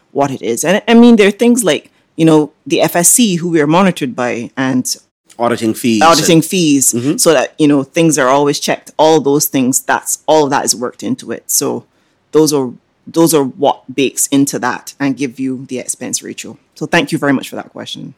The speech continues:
Speaker 2: And, and Susan, one last thing I would like to add that makes this a very good question and, and makes what Kim says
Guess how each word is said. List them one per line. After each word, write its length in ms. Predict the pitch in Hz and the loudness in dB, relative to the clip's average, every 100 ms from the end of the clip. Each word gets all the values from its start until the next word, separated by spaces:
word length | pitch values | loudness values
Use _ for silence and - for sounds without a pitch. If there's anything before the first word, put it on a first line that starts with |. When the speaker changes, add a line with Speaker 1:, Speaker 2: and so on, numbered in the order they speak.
| - | -8
Speaker 2:
And, 160 | 104 | -4
and 100 | 113 | -4
Susan, 480 | 117 - 123 143 135 | -4 -6 -2 0 0
one 200 | 139 143 | 0 0
last 320 | 135 123 - | 0 -2 -2
thing 200 | - 113 | -2 -2
I 40 | 101 | -2
would 100 | 101 | -2
like 140 | 104 | -4
to 140 | - - | -6 -6
add 380 | 101 90 - - _ | -4 -4 -8 -20 _
that 180 | 95 101 | -4 2
makes 200 | 110 110 | 2 2
this 120 | 113 | 0
a 60 | 95 | -4
very 220 | 78 101 | 2 0
good 200 | 92 95 | 2 -4
question 420 | - 104 - 90 | -4 -4 -2 -4
and, 100 | 85 | -6
and 240 | - 85 92 | -6 -4 0
makes 280 | 104 - - | -2 -4 -4
what 240 | 95 - | -4 -4
Kim 180 | 113 98 | -2 -2
says 400 | - 95 90 | 0 -2 -4